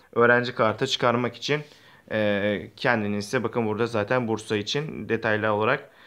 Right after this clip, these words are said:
nelerin yapılacağı, e, seyahat kartlar ofisleri burada yer almakta. Seyahat kartlar ofislerine giderek başvurunuzu yapabilir ve kartınızı dakikalar içerisinde çıkartabilirsiniz. Videomuz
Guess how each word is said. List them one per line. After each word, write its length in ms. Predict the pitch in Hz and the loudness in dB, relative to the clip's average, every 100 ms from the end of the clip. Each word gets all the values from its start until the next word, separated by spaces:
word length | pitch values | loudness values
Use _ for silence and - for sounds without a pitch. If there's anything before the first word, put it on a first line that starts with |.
| - _ | -20 _
nelerin 420 | 107 110 113 117 120 | 0 4 4 2 0
yapılacağı, 840 | 107 104 101 107 127 120 101 95 | -2 -2 -4 0 0 0 -2 -6
e, 40 | 101 | -2
seyahat 300 | 120 113 - | 0 0 0
kartlar 300 | 104 110 107 | -2 -2 -4
ofisleri 460 | 107 - 120 120 | -4 -4 -2 0
burada 180 | 113 104 | 0 2
yer 100 | 110 | 4
almakta. 580 | 123 120 110 - 143 - _ - - - _ | 4 2 -2 0 -2 -4 _ -20 -20 -20 _
Seyahat 300 | - 143 143 | 2 2 2
kartlar 320 | 131 - 120 | -2 2 2
ofislerine 420 | 117 - 120 110 | 2 0 -4 -2
giderek 420 | 117 117 131 139 | 0 0 0 -2
başvurunuzu 540 | 110 117 - 104 101 107 | 0 0 0 -4 -6 -4
yapabilir 440 | 110 107 120 123 | -4 -2 0 0
ve 80 | 117 | 0
kartınızı 760 | 120 110 110 101 101 127 135 135 - - | 2 0 0 -6 -2 0 0 0 -10 0
dakikalar 380 | 120 117 127 113 | 0 2 2 2
içerisinde 480 | 110 101 92 117 120 | 2 -4 -4 -4 -2
çıkartabilirsiniz. 1120 | - 98 - 113 104 98 - 107 104 104 - _ _ - - - - _ _ _ - | 0 -2 0 -2 -2 -4 -2 0 0 -2 -10 _ _ -20 -20 -20 -20 _ _ _ -2
Videomuz 480 | 117 120 147 220 | 2 2 2 0